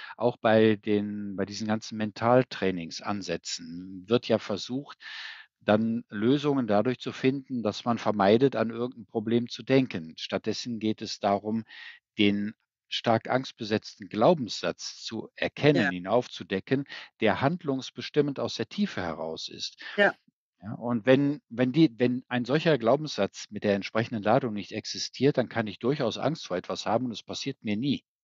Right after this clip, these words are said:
Speaker 2: Ne, genau. Ja, ja. Da, also, die, es müssen da mehrere Komponenten sein. Es
Speaker 1: Ja.
Speaker 2: ist jetzt nicht, nicht, dass m-, jetzt jemand auch noch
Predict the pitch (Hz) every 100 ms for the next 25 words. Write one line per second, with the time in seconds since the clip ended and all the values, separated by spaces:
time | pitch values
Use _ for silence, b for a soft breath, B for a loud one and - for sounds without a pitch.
0 | _ _ _ _ _ _ - 214 170 196
1 | 208 143 - _ _ _ _ 226 262 196
2 | 139 _ B B - 202 - 196 196 190
3 | 202 180 202 247 - 262 190 202 233 202
4 | - - 202 190 190 170 165 180 160 156
5 | 147 147 143 B - 185 185 226 175 208
6 | 202 - _ 208 - 185 - 190 165 180
7 | 175 - 190 185 170 170 160